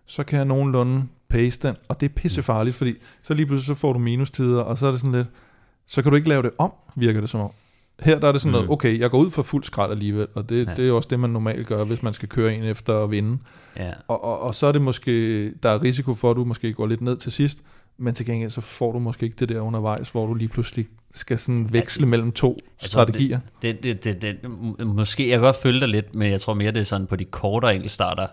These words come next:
Speaker 2: er det jo især vigtigt, at man sådan, at den sidder i, i lige skabet fra
Speaker 1: Åh, ja,
Speaker 2: start af, ikke?
Speaker 1: ja,
Speaker 2: Men
Speaker 1: ja, ja.
Speaker 2: på de længere, øh, der, der har man mulighed for at komme lidt igen. Øh, men, men altså, det, det, det er jo svært, men man vil jo gerne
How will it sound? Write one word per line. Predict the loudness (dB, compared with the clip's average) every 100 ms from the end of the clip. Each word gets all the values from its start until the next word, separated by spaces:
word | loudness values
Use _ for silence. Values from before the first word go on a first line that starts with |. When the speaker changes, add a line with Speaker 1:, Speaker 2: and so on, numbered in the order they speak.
| _ -6
Speaker 2:
er | -4
det | -4
jo | -6 -6
især | -4 -2 0
vigtigt, | 0 -2 -2 -4 -4
at | -6
man | -4 -6
sådan, | -6 -6 -6
at | -8
den | -6
sidder | -4 -2 -2
i, | -4 _ -8
i | -6
lige | 0 2
skabet | 2 0 -4 -4 -4
fra | 2
Speaker 1:
Åh, | 4
ja, |
Speaker 2:
start | 4 2
af, | 0
ikke? | 0
Speaker 1:
ja, |
Speaker 2:
Men | 0
Speaker 1:
ja, | 2 2
ja. | 0 0
Speaker 2:
på | 2
de | 2
længere, | 2 0 2 2 2 0 -4
øh, | -4
der, | -4
der | 0 2
har | 2
man | 4 4
mulighed | 4 4 2
for | 2 0
at |
komme | 0 -2 0
lidt | 0
igen. | -2 -2 -2 -4 -6 -6
Øh, | -4 -4 -4 -6 -8 -14 -20 -10
men, | -2 -2 -2 -6 -10 -12
men | -6 -2 -2
altså, | -2 -6 -8
det, | -6 -2
det, | -2
det | 0
er | 0
jo |
svært, | 0 0 0
men | 0
man | -2 -2
vil |
jo | -2
gerne | 0 -2